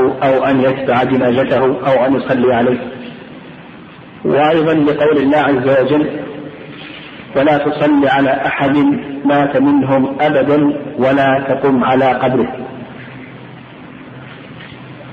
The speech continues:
فلا تجوز الصلاة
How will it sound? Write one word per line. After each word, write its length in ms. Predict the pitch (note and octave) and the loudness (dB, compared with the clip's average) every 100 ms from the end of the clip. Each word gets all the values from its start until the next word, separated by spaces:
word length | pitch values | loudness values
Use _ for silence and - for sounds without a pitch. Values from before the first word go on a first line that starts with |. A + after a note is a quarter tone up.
| - - - - | -18 -18 -18 -4
فلا 800 | B2 B2+ B2 C#3 - - - D#3 | 0 2 2 2 -2 -2 2 2
تجوز 400 | D3 C#3+ D3+ B2+ - - - - - - - - - - - - - - - - - | 2 2 2 2 -2 -8 -10 -12 -14 -16 -16 -18 -18 -18 -18 -20 -20 -20 -18 -14 -8
الصلاة 800 | B2+ - C3 C#3 C3+ C#3 E3+ | -6 -2 0 0 2 2 2